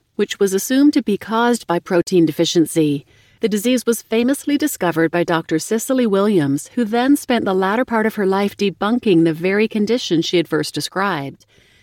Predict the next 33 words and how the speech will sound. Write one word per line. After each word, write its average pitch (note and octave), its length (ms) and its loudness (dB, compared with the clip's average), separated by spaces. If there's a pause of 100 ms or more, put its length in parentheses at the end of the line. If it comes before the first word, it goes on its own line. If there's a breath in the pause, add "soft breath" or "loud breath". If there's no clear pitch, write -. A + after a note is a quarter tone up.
(120)
It A#3+ 120 -4
turns C4 320 2
out B3 220 2
there A3+ 160 4
is G#3+ 120 2
no A3+ 300 4
real A3+ 280 4
evidence F#3 440 2
of D3+ 80 -6
dietary F3 520 0
protein D#3 460 0
deficiency. D3+ 880 -2 (400 soft breath)
The A3+ 120 0
actual A#3 380 -2
cause G#3+ 500 -2
of D#3+ 120 -2
kwashiorkor D#3 840 0
remains E3+ 380 4
obscure, E3 720 -2
but G3+ 160 -4
fecal B3+ 300 -2
transplant A#3 600 -2
studies D#3 380 -2
suggest D#3+ 420 -4
changes G#3 420 -2
in F3 140 2
gut G3 240 -4
flora D3+ 420 -2
may F3 160 -2
be D#3+ 140 0
a D#3 60 -2
causal D#3 340 -4
factor. C#3+ 560 -6